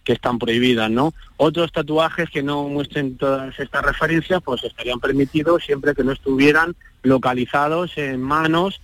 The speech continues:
en cuello o en cabeza, ¿no? Que, eh, imaginemos, pongamos un ejemplo, si encontramos un guardia civil que lleva tatuado desde el hombro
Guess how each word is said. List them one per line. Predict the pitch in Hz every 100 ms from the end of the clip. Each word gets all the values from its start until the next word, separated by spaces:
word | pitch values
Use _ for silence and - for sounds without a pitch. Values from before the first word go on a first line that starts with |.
| -
en | 123 120
cuello | 139 147 160 175 - -
o | -
en | 131
cabeza, | 117 117 120 - 107
¿no? | 131 165 - - -
Que, | - 117 117 - - - 117 110 - - -
eh, | 131
imaginemos, | 131 123 131 127 156 185 143
pongamos | 139 143 143 135
un | 120
ejemplo, | 139 196 156
si | 123
encontramos | 120 117 123 135 147
un | 139
guardia | 139 135
civil | 131 143
que | 339 135
lleva | 127 127
tatuado | 127 117 131 131
desde | 127 123 123
el | 135
hombro | 160 147 110